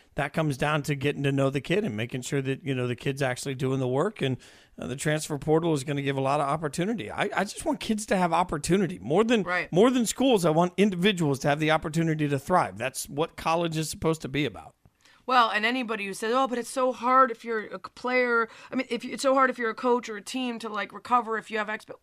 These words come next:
Speaker 2: so fi-, they'll figure it out. This is not, this is not about doing what's best for that program. It's about doing what's best for each individual player because the program is making tons of money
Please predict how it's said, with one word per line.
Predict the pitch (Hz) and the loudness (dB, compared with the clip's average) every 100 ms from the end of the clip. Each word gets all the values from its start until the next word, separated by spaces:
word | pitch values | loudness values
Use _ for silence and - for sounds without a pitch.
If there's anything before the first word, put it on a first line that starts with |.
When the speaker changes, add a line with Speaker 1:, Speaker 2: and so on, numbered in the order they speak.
| _ - | _ -12
Speaker 2:
so | - 277 | -8 -6
fi-, | - 302 | -8 -8
they'll | 277 294 | -6 -6
figure | 302 262 | -6 -6
it | 254 | -2
out. | 247 - _ _ _ _ - | -2 -2 _ _ _ _ -10
This | 214 220 | -8 -6
is | 220 | 2
not, | 240 233 - | 4 4 2
this | 214 247 | -8 -2
is | |
not | 240 254 | 2 2
about | 240 190 | 2 -2
doing | 202 214 | -4 -6
what's | 202 - | -8 -6
best | 190 196 | -6 -6
for | - | -10
that | 185 175 - | -8 -8 -8
program. | 208 196 180 160 - - - | -8 -6 -6 -6 -10 -20 -14
It's | 190 | -2
about | 196 170 | -2 0
doing | 214 220 | -4 -6
what's | 196 | -6
best | 185 180 | -8 -8
for | 175 | -10
each | 185 165 | -12 -12
individual | 180 175 170 160 160 | -12 -10 -10 -10 -12
player | 151 175 151 | -8 -4 -4
because | 147 160 156 | -6 -12 -14
the | 160 | -10
program | 214 202 180 | -8 -8 -10
is | 156 | -10
making | 170 160 151 | -12 -12 -14
tons | - 202 170 | -12 -10 -10
of | 160 | -8
money | 160 151 | -10 -10